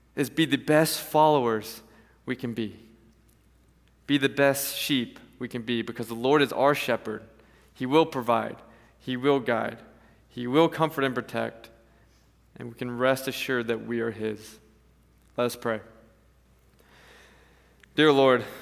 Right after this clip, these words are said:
I thank you for this passage. It has meant so much in my life, Lord, and I pray that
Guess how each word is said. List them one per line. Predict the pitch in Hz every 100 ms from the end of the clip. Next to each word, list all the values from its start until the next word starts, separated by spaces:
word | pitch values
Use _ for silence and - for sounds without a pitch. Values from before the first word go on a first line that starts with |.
| - - - - _ -
I | 151
thank | 147 143 135
you | 135 131 113 - - _
for | -
this | 127 120
passage. | - 117 120 113 104 - -
It | 123
has | 127 127
meant | 127 123
so | - 135
much | 131 123 - -
in | 123
my | 120
life, | 120 120 117 120
Lord, | 120
and | 120 120
I |
pray | 120 123 120
that | 117 117